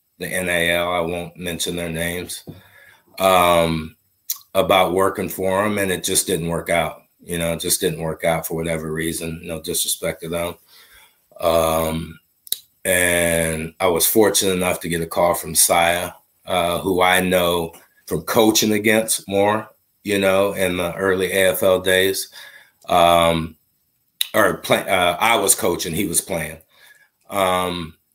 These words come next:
and then we coached against each other in the N A L, and, you know, we had a couple conversations, took a few weeks, you know, and he, you know, was,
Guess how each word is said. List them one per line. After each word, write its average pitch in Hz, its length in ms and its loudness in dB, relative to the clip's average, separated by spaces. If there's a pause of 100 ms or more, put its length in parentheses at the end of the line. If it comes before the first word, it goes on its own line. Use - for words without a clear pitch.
(300)
and 98 200 2
then 98 160 2
we 92 120 -2
coached 98 300 -2
against 90 340 -2
each 90 180 -6
other 90 320 -4
in 87 160 -6
the 85 120 -8
N 90 120 -6
A 85 220 -4
L, 92 400 0
and, 87 360 -8 (260)
you 107 100 -4
know, 95 120 2
we 101 120 4
had 101 80 4
a 98 60 -2
couple 107 240 0
conversations, 104 1080 -2
took - 220 -2
a - 40 -10
few 101 280 0
weeks, 98 480 0
you 90 80 -8
know, 92 280 0
and 95 140 -4
he, 95 300 -4 (540)
you 98 140 -4
know, 92 340 2
was, 87 440 -4